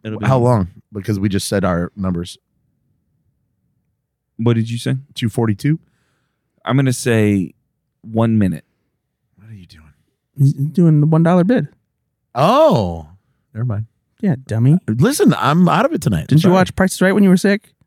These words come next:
Speaker 2: No.
Speaker 3: You never watched Price is Right when you were sick? You're full of shit.
Speaker 2: Oh, you, oh, when you were sick as, as a child.
Speaker 3: Anytime.
Speaker 2: Well, no, I, not, not really. I watched My Three Sons.
Speaker 3: You watched My Three Sons
Speaker 2: <laughs>
Speaker 3: when you were sick at home?
Speaker 2: Yeah.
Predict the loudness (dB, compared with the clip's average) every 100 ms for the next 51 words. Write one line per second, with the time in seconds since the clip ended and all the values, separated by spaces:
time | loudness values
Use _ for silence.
0 | _ _ _ _ _ -4 -2 -4 -12 _
1 | _ _ _ _ _ 4 6 6 4 4
2 | 2 0 -2 0 0 2 0 0 -2 -4
3 | -8 -16 -20 -20 _ _ _ _ _ -2
4 | 2 4 2 2 2 2 2 0 0 0
5 | -2 0 0 -2 -4 -6 -6 -6 -4 -6
6 | -8 -16 -20 _ -2 4 4 4 0 -2
7 | -6 _ _ _ _ _ _ _ -10 -4
8 | -2 -2 -4 _ _ _ _ _ _ _
9 | -20 -14 -12 -12 -14 -14 -8 -6 -4 -4
10 | -4 -8 -12 -14 -16 _ _ _ _ _
11 | 2 4 2 2 2 2 2 2 2 0
12 | 2 0 0 -2 0 0 2 0 0 -2
13 | -2 -2 0 2 2 0 -4 _ _ _
14 | -2 0 0